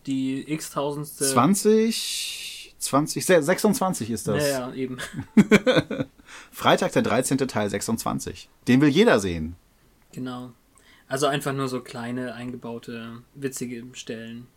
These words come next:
Speaker 2: Ja, ein bisschen was erkennt man auf jeden Fall,
Speaker 1: Genau.
Speaker 2: denke ich mal, wenn man dem Genre zugetan ist.
Speaker 1: Mhm. Ja, Bob gefällt's auch besonders. Der möchte noch ein Foto machen für seine Monster-, Horrormonster-Sammlung.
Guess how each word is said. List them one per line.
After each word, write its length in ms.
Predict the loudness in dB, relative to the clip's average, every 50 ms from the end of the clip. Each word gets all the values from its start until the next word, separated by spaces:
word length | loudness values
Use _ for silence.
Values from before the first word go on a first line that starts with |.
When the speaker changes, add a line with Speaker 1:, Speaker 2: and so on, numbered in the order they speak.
| _ _ _ _ _ _ _ _ _ _ _ _ -6
Speaker 2:
Ja, 120 | -2 -2
ein 80 | 0 0
bisschen 220 | 0 0 2 2
was 140 | 2 2 2
erkennt 260 | 0 0 0 0 0
man 120 | 2 0 -2
auf 80 | -4
jeden 220 | -6 -8 -10 -10 -10
Fall, 320 | -8 -8 -8 -6 -6 -8 -6
Speaker 1:
Genau. 140 | -4 -2 0
Speaker 2:
denke 140 | 0 0 -2
ich 120 | -2 0
mal, 220 | 2 2 2 2 0
wenn 100 | 0 0
man 100 | 2 2
dem 100 | 2 2
Genre 240 | 4 4 2 2 2
zugetan 440 | 0 0 -2 0 2 2 4 4 2
ist. 280 | 0 -4 -8 -12 _ -6
Speaker 1:
Mhm. 320 | -2 -2 0 0 -2 -4 -8 _ _ _ _ _ _ _ _ _
Ja, 120 | 0 0 0
Bob 260 | 2 0 -2 0 -4
gefällt's 380 | -8 -4 -2 -2 -2 -2 -4
auch 200 | -4 -4 -4 -4
besonders. 560 | -4 -6 -4 -2 -2 0 0 0 0 -2 -2 -4
Der 200 | -2 -2 0 0
möchte 500 | -2 -4 -6 -6 -6 -6 -4 -4 -4 -6
noch 200 | -8 -8 -8 -8
ein 80 | -10
Foto 280 | -6 -6 -6 -4 -4 -4
machen 280 | -4 -4 -4 -6 -8
für 120 | -8 -6 -6
seine 260 | -4 -4 -4 -4 -4
Monster-, 500 | -4 -4 -6 -6 -8 -10 -12 -12 -10 -10
Horrormonster-Sammlung. 1400 | -8 -6 -6 -6 -6 -6 -8 -10 -10 -8 -8 -8 -6 -6 -8 -10 -10 -12 -10 -8 -8 -6 -6 -8 -8 -10 -10 -10